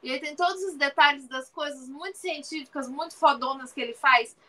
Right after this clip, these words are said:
e aí é tudo muito explicado, muito bem explicado, como ele faz tudo, cada coisa. Eu entendi o que ele fez, mas não quer dizer que eu tenha entendido exatamente o que ele <laughs> fez, sabe assim? Foi uma experiência.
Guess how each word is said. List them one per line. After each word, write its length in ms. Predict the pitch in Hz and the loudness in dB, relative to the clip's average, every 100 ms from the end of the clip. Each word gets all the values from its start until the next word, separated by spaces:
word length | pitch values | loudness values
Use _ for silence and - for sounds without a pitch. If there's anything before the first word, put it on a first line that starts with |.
| _ - | _ -4
e 60 | |
aí 140 | 254 262 | -2 -2
é 80 | |
tudo 240 | - 320 302 | -4 -8 -10
muito 240 | 311 381 | -10 -10
explicado, 480 | - 277 277 277 240 | -12 -16 0 2 2
muito 300 | 277 320 285 | -8 -12 -8
bem 180 | 262 311 | -8 -8
explicado, 420 | - 285 277 247 | -10 -4 0 0
como 180 | - 269 | -4 -10
ele 100 | 262 | -8
faz 240 | 277 254 | -4 -6
tudo, 240 | - 320 - | -8 -16 0
cada 260 | 311 262 262 | 0 0 -2
coisa. 400 | 302 285 254 208 _ _ _ | -2 -2 -4 -14 _ _ _
Eu 100 | 403 | -2
entendi 360 | 508 508 466 453 | -2 -6 -4 -4
o 40 | |
que 40 | |
ele 160 | 494 523 | -4 -6
fez, 420 | - 240 - - - _ _ _ | -6 -8 -8 -16 -20 _ _ _
mas 140 | 269 | -10
não 80 | 294 | 0
quer 120 | 339 | 2
dizer 120 | 320 349 | 2 -2
que 60 | |
eu 40 | 330 | -6
tenha 160 | 370 | -8
entendido 360 | 403 392 311 285 | -4 -6 -6 -8
exatamente 540 | 320 349 453 427 359 427 | -2 -2 0 -2 -4 2
o 40 | |
que 40 | |
ele 140 | 427 427 | 4 4
<laughs> 20 | |
fez, 760 | 359 - - - - - - - 294 _ - - | 0 -4 -6 -12 -12 -16 -16 -16 -16 _ -20 4
sabe 340 | 349 262 254 | 4 4 -8
assim? 320 | - - 311 - - - - - - _ _ _ - 440 440 - | -12 -16 -16 -16 -20 -20 -18 -20 -20 _ _ _ -20 -10 -10 -10
Foi 200 | - 392 440 | -2 0 0
uma 160 | 539 | -2
experiência. 920 | 480 440 392 320 247 196 202 - 339 | -4 -4 -4 -2 -4 -6 -10 -6 -6